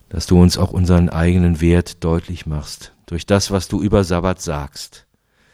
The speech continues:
Ich möchte dir danken, dass du auch darin deutlich machst, dass alle Menschen vor dir gleich wert sind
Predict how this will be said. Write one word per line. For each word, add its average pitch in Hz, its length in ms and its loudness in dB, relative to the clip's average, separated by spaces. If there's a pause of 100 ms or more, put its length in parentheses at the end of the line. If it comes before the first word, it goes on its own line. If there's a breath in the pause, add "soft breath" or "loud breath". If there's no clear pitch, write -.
(280 loud breath)
Ich 104 120 -4
möchte 123 280 4
dir 110 120 4
danken, 123 340 -2
dass 110 180 -6
du 113 180 -6
auch 107 80 -8
darin 113 320 -8
deutlich 113 420 -6
machst, 98 300 -10
dass 98 200 -14
alle 110 200 -4
Menschen 104 380 -8
vor 95 200 -10
dir 92 340 -4 (400 soft breath)
gleich 104 500 0
wert 90 460 -6
sind 73 540 -18